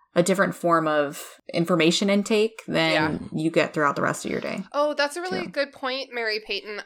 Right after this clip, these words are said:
Speaker 2: So I personally can't read nonfiction with my eyes. Uh, you know, n-, narrative nonfiction like memoirs, sure. But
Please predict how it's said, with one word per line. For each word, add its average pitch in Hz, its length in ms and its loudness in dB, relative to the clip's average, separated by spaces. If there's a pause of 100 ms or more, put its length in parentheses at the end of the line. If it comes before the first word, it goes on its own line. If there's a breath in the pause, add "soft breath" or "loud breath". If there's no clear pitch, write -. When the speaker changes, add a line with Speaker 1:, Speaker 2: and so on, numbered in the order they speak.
(100)
Speaker 2:
So - 260 -2
I 220 180 4
personally 185 760 -4 (140)
can't 208 480 -2 (340)
read 185 540 -10
nonfiction 180 840 -2
with 180 220 0
my 160 180 0
eyes. 135 680 -4
Uh, 175 180 -6
you 185 160 -8
know, 151 340 -6
n-, 175 180 -10 (180)
narrative 214 680 2 (180)
nonfiction 175 440 0
like 165 180 -4
memoirs, 160 400 -4
sure. 156 380 -6
But 175 240 -2